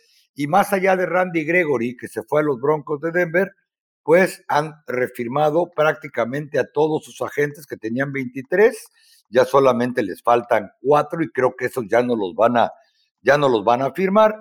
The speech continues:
pero es el plan que establecieron. ¿Y a qué me refiero con que son grandes perdedores?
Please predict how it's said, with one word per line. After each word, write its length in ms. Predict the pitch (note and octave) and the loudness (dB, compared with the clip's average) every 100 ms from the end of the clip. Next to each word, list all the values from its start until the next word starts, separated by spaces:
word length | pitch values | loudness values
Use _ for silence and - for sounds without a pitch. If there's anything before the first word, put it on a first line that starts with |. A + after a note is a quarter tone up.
| - _ _ _ | -16 _ _ _
pero 560 | F3 F#3+ G#3+ G#3+ - - | 2 6 4 2 -8 -2
es 160 | C3+ C#3 | 0 0
el 100 | C#3+ | 0
plan 220 | D3+ D#3 | 0 0
que 80 | E3 | 0
establecieron. 640 | E3+ E3 E3+ G3+ G3+ G3+ | 0 -2 -2 0 2 2
¿Y 40 | D3 | -2
a 60 | |
qué 140 | - E3 | -2 -2
me 80 | |
refiero 380 | D#3+ D#3 E3+ E3+ | 0 -2 -4 -4
con 160 | E3 A#2 | -6 -12
que 80 | A2 | -10
son 240 | - D#3 | -4 -4
grandes 380 | C#3+ D3+ D#3 D3+ | 0 -2 -2 -8
perdedores? 720 | - D#3+ D#3+ E3 E3+ F3+ - | -4 -4 -2 2 2 0 -6